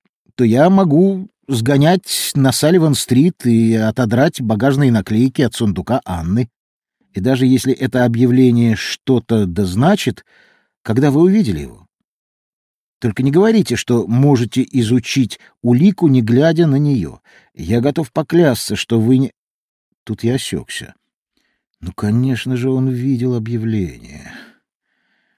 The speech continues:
Я ухмыльнулся. «Вы просмотрели бумаги ночью, пока я отвозил домой Анну». Какое-то время он устраивался в кресле за столом и только затем насмешливо проворчал: «Браво, Арчи!»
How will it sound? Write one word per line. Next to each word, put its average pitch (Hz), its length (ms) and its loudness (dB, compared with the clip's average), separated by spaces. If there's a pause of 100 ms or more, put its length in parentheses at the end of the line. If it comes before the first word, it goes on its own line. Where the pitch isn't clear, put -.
Я 95 180 -4
ухмыльнулся. 95 720 -2
«Вы 110 200 -4 (120)
просмотрели 117 760 -2
бумаги 120 580 0
ночью, 139 760 0
пока 113 380 -4
я 147 180 2
отвозил 131 480 -2
домой 147 460 -2
Анну». 123 640 -2 (920)
Какое-то 143 480 -6
время 165 520 -2
он 131 180 -4
устраивался 110 800 -2
в - 120 -18
кресле 90 600 -4
за 80 140 -10
столом 123 800 0 (880)
и 117 80 -2
только 139 460 0
затем 120 560 0
насмешливо 117 840 0
проворчал: 98 800 -4
«Браво, 73 960 -8
Арчи!» - 460 -10